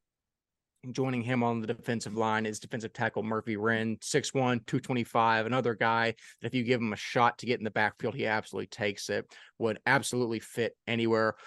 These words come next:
Also, uh, center Antonio Simone. Again, we talk a lot about Nate Humphreys and Keithan Smith. Antonio Simone is also a really key player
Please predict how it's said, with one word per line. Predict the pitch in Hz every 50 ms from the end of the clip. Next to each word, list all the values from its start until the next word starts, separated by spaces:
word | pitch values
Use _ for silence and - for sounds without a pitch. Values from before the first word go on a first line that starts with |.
| - - -
Also, | - 139 147 147 - - 147 139 131 123 120 - -
uh, | - 117 113 110
center | - - - 165 151 143 127 104
Antonio | 117 123 120 - 117 135 127 127 120 117
Simone. | 113 - - 120 117 117 117 117 117 117 117 117 120 123 - -
Again, | - 131 127 107 123 117 113
we | 107 120
talk | - 135 135 131 -
a | 120
lot | 123 120 123
about | 123 120 117 - -
Nate | 117 117 120 - -
Humphreys | 107 123 123 107 - - - 123 117 123 120 117 107 - _ _ _ _ _ _ _ _ _ _ _ _ _ _ -
and | - 135 123
Keithan | - 139 139 135 127 107
Smith. | - - 127 123 123 123 123 - -
Antonio | 120 127 123 135 135 135 127
Simone | - - 131 123 120
is | 117 120
also | 117 113 113 - - 127 113
a | 104
really | 101 110 120 120 117 113 98
key | - - - 120 110
player | - - 113 113 110 107 107 107 104